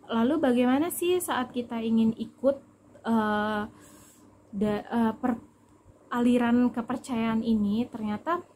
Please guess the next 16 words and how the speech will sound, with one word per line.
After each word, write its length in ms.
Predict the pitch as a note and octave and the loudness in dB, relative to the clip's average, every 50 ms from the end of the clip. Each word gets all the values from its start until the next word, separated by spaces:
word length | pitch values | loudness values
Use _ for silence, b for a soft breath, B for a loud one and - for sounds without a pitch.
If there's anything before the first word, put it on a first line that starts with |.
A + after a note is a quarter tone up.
| _ - A#3+ | _ -6 -6
mereka 320 | G#3+ G3+ G#3 G#3 - G#3+ | -4 -4 -4 -8 -8 -8
juga 280 | G3+ G3+ A3 G#3 A3+ A3+ | -4 -2 0 2 2 2
itu 160 | A3+ - D#4+ | 0 -2 -8
kayak 320 | - D4 B3 A#3+ A#3+ A#3+ B B B B B - | -4 -2 0 0 0 -2 B B B B B 4
mengrekrutmen 1500 | A#3 A3+ A3+ A3+ A3+ A3+ A3 A3 A3+ A3+ G#3+ A3 A3 - - - A3+ A3 A3+ A3 G#3+ A3 - - A3 G#3+ G#3+ G#3+ G#3 G#3 | 4 6 6 6 4 4 4 2 0 0 -2 -4 -6 -8 -10 -10 -6 -4 -2 -2 -4 -4 -2 0 2 2 2 2 2 0
gitu. 480 | G3 G#3 - - G#3 G3 F#3+ F#3 F#3 F#3+ - B B B B B B - - - - - - - | 0 -2 -4 -4 -4 -4 -4 -6 -8 -10 -14 B B B B B B -20 -20 -20 -20 -14 -8 -4
Hmm, 560 | G#3+ G#3+ G#3 G3+ G3+ G#3 G3+ G3+ G3 - - - | -2 0 2 2 2 2 0 0 -2 -6 -6 -2
mungkin 320 | A3+ A3 A3+ A3+ B3+ C4 | 0 2 2 4 4 4
teman-teman 400 | B3+ B3 A#3 A#3 A3+ A#3 A#3 A#3 | 4 4 4 4 4 4 6 6
bisa 280 | A#3 A#3 A#3 C4 A#3 A#3+ | 4 4 2 0 -2 -2
lihat 360 | B3 B3 B3 A#3+ A#3+ - - G3+ | 0 0 0 -2 -2 -4 -4 -4
juga 240 | G#3 G#3 G3 G#3+ | -2 -2 -2 -2
ya 160 | G#3+ A3+ A#3 A#3+ | -2 -2 -4 -4
di 160 | A3+ A#3+ A#3 | -4 -2 -2
internet 640 | A3 G#3 G#3+ G3+ G#3 G#3 G#3 G#3 G#3 A3 A#3 A3+ - A3 | -2 -4 -4 -6 -6 -6 -4 -4 -4 -4 -6 -6 -8 -12
gitu, 320 | G3 G3 G3 - - - | -10 -6 -4 -4 -2 -2